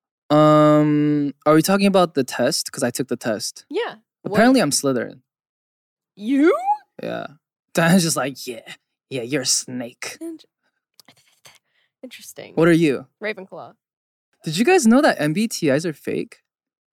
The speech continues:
Speaker 1: It was
Speaker 2: What?
Speaker 1: created by a mother and daughter duo who have no knowledge of the subject.
Speaker 2: Uh-huh.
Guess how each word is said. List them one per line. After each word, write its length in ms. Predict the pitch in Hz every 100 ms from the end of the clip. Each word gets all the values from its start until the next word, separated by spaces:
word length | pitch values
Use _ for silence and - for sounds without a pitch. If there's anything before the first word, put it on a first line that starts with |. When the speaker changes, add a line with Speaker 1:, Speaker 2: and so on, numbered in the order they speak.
| _ _ _ _ -
Speaker 1:
It 60 | 160
was 160 | 226
Speaker 2:
What? 80 | 339
Speaker 1:
created 460 | - 185 175 214 170
by 140 | 151
a 140 | 139 135
mother 500 | 139 135 143 190 196
and 220 | 147 135
daughter 320 | 127 139 143
duo 560 | 131 131 135 175 185 254 _ -
who 160 | - 165
have 140 | 143
no 580 | 151 147 147 151 156 156
knowledge 600 | 143 135 135 120 - - -
of 80 |
the 80 | 135
subject. 640 | 123 120 - 76 - - _ _ _ _ _ _ _ _ _
Speaker 2:
Uh-huh. 800 | 233 220 _ - 359 302 170 175